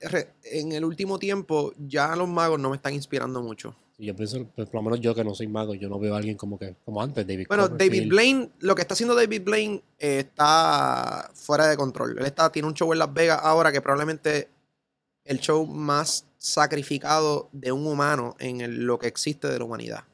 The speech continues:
Speaker 1: Tipo, el
Speaker 2: Sí,
Speaker 1: tipo
Speaker 2: pero él hace como unos stunts,
Speaker 1: so,
Speaker 2: bien,
Speaker 1: él es
Speaker 2: ¿no?
Speaker 1: un stunt artist
Speaker 2: Ajá.
Speaker 1: y un stunt illusionist también, más hace magia tradicional. So, anyways, este, David Blaine está poniendo la magia en un estándar extraordinario. Sin embargo, a mí me encanta la magia,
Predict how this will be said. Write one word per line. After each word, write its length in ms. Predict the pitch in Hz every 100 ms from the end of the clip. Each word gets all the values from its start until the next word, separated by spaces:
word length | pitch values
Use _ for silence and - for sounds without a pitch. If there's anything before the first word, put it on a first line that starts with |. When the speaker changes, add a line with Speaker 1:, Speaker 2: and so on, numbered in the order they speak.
| _ _ _
Speaker 1:
Tipo, 560 | 131 143 151 143 - -
el 60 |
Speaker 2:
Sí, 40 | 139
Speaker 1:
tipo 120 | 147
Speaker 2:
pero 120 | 131
él 40 | 113
hace 160 | 117 147
como 160 | 190
unos 140 | 170 -
stunts, 360 | - 101 98
Speaker 1:
so, 180 | - 165
Speaker 2:
bien, 100 | 180
Speaker 1:
él 60 | 180
es 60 |
Speaker 2:
¿no? 60 | 196
Speaker 1:
un 60 |
stunt 300 | 180 175 160
artist 360 | 135 113 - 113
Speaker 2:
Ajá. 160 | 101 98
Speaker 1:
y 80 | 143
un 80 | 147
stunt 280 | - 156 147
illusionist 460 | 143 139 120 117
también, 360 | - 123 139 156
más 300 | 139 123 120
hace 160 | 120 135
magia 240 | 135 139
tradicional. 480 | 131 135 143 143 139
So, 160 | - - - - - _ _
anyways, 440 | 165 180 127 - -
este, 400 | 147 139 135 143
David 280 | 139 139 135
Blaine 400 | 131 147 175 185
está 220 | 156 151
poniendo 300 | 156 165 170
la 100 | 165
magia 240 | 160 165 160
en 60 |
un 80 | 139
estándar 420 | 143 - 151 147 139 131 123 123
extraordinario. 920 | - - - - 120 117 117 113 113 107
Sin 180 | 151
embargo, 520 | 143 135 165 160 139 - _ _ _ _ _ _
a 120 | 151
mí 120 | 147
me 80 | 147
encanta 360 | 170 170 170 165
la 120 | 170
magia, 480 | 175 175 156 139